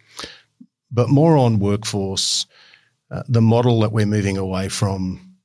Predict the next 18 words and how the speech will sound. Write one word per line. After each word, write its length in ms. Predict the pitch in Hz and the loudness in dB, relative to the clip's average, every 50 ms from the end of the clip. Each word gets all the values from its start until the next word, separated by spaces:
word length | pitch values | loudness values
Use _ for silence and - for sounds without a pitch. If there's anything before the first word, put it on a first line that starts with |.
| _ _ _ _ _ _ _ - | _ _ _ _ _ _ _ 0
didn't 380 | 117 113 113 113 113 107 110 110 | 2 4 4 4 2 2 0 -2
really 420 | 98 98 101 98 98 95 95 90 | -4 -2 -2 -2 -2 -2 -4 -6
help 300 | 92 - 95 92 95 - | -4 -4 -4 -4 -4 -4
us 220 | 98 92 90 - 98 | -4 -4 -2 -2 -2
in 140 | 95 92 | -4 -4
terms 340 | - - 101 95 95 90 87 | -2 -2 -4 -4 -4 -6 -6
of 100 | 90 85 | -8 -8
getting 400 | - - 95 90 92 90 92 92 | -8 -8 -6 -6 -6 -6 -6 -6
mobility 600 | 95 95 95 92 87 110 110 107 107 107 107 104 98 | -6 -6 -6 -4 0 2 4 4 4 2 2 0 -2
and 140 | 98 98 | -2 -4
transferability 920 | - - 98 95 92 - - - 95 95 92 98 95 95 98 95 95 95 | -2 -2 -2 -2 -2 -4 -4 -4 -6 -6 -6 -6 -8 -8 -6 -8 -8 -8
and 140 | 101 92 - | -8 -8 -6
consistency 800 | - 101 95 - - 107 - - - 113 101 110 - - 95 92 92 | -4 -2 0 0 0 0 0 2 2 2 2 2 0 -2 -2 -2 -2
as 100 | 90 - | -4 -6
it 80 | - | -6
related 340 | - 107 92 92 90 90 - | -6 -6 -6 -6 -6 -8 -8
to 60 | - | -10
clearances. 680 | 107 - 110 90 87 92 95 - - - 143 - - | -10 -6 -6 -6 -6 -6 -6 -6 -4 -4 -4 -4 -4